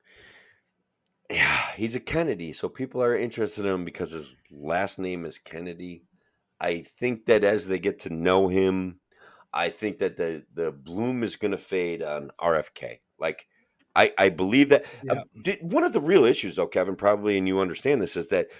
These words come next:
Speaker 1: there probably is a real hunger in the Democratic Party for an al-, alternative to Joe Biden that, that could have
Speaker 2: Yeah.
Speaker 1: some broad appeal. Um, slightly less authoritarian, slightly less, like, uh,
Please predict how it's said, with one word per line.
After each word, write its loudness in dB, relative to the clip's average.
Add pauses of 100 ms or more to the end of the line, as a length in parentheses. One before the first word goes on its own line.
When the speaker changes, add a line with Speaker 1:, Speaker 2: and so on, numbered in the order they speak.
(160)
Speaker 1:
there 10
probably 4
is 4
a 4
real 2
hunger 0
in 2
the 2
Democratic -2
Party -4
for 0
an -2
al-, -2 (200)
alternative -4
to -16
Joe -6
Biden -4 (460)
that, 0 (100)
that -2
could -2
have -2
Speaker 2:
Yeah. -10
Speaker 1:
some -10
broad -2
appeal. -8 (380)
Um, -6 (100)
slightly -2
less 0
authoritarian, -4
slightly -6
less, -2
like, -4 (400)
uh, -2